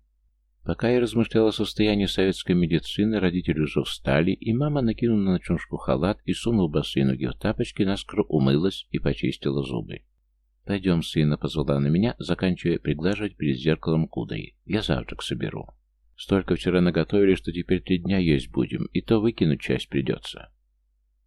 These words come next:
На кухне, несмотря на раннее воскресное утро, уже топчется народ, а на печке стоят огромные кастрюли, наполняя помещение удушливым влажным паром.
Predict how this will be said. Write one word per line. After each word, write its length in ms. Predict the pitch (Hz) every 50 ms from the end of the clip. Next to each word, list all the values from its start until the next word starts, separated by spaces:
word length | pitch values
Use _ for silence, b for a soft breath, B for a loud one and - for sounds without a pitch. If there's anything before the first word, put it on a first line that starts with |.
| _ _ _ _ _ _ _ _ _ _ _ -
На 140 | - - 92
кухне, 400 | - - 185 180 - 165 147 135
несмотря 400 | 123 107 - 110 107 - - 139
на 140 | 131 117 104
раннее 340 | 117 120 123 113 107 98 92
воскресное 560 | 90 90 - - 92 90 82 - - 87 87
утро, 280 | 101 127 131 - 120
уже 160 | 110 95 92 -
топчется 500 | - 101 - - - 98 - - - 98
народ, 400 | 104 107 104 - 71 60 52 _ - - - -
а 120 | - 90
на 100 | 104 110
печке 380 | - - 185 180 - - 107 -
стоят 240 | - - 85 - - -
огромные 480 | 92 82 85 90 85 85 82 78 73
кастрюли, 440 | - - 71 - - - 131 143 143
наполняя 400 | 127 113 - - 85 87 87 80
помещение 640 | - - 73 69 65 - - - 113 120 131 131 -
удушливым 600 | - 87 73 69 90 107 - - - 107 107 98
влажным 480 | 80 67 67 71 73 - 78 76 71 -
паром. 460 | - - 50 50 - - - - -